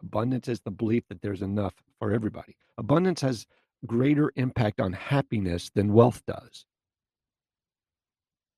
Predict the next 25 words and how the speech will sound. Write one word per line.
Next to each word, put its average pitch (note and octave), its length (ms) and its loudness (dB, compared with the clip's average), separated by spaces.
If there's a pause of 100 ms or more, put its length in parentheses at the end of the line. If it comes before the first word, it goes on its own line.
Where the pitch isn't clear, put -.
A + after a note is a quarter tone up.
(1200)
Abundance C3 600 0
greatly C#3 500 -2
increases B2 520 -2
the A#2 120 -4
likelihood G2 680 -2
of - 140 -6
happiness. - 800 -4 (1300)
Great B2 380 2
wealth A#2 340 0
is F#2 200 -4
no G2 260 2
more A#2+ 280 4
likely G#2+ 440 0
to G#2+ 100 -4
make G2 260 -4
you B2 140 -2
happy G#2 340 -2
than F2+ 180 -4
a F2 80 -2
decent G2 460 -6
middle F#2 280 -2
class F2+ 400 -2
income, E2 420 -8
I F2+ 120 -8
promise. - 640 -12